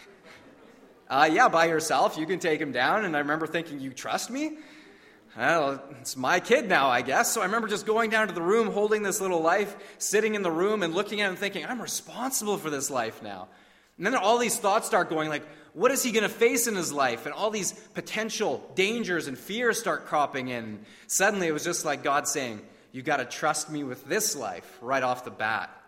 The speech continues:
or else those fears could paralyze you and grip you and hold you back." And it's something that I've had to do ever since. Because as they grow, there are new threats, new dangers, things that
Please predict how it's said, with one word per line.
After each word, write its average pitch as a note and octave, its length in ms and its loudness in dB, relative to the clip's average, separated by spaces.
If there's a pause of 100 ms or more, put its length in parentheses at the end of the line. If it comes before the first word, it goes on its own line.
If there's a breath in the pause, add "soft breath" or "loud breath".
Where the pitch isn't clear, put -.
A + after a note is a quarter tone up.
(320 soft breath)
or B2+ 140 -2
else D#3 180 -2
those D#3 220 -4
fears F3+ 500 0
could B2+ 180 -8
paralyze C3+ 640 0
you G#2 120 -10
and A2+ 140 -14
grip E3+ 280 -4
you C3+ 100 -6
and A2+ 80 -8
hold E3+ 380 -2
you D3 100 -10
back." A2 420 -4 (520 soft breath)
And A#2+ 80 -8
it's B2 100 -2
something D3+ 400 0
that C#3+ 140 2
I've C3+ 120 0
had C3+ 200 -2
to C#3+ 60 -6
do D3 300 -4
ever C3 220 -4
since. C3+ 600 -6 (260 soft breath)
Because C#3 260 -2
as C#3+ 200 -2
they D3+ 120 -2
grow, D3 480 -2 (200 loud breath)
there C#3+ 120 0
are D#3 160 4
new F#3+ 220 -2
threats, A#2 480 -4
new G3+ 240 -2
dangers, A#2 540 -4
things F3+ 300 -4
that E3 180 -2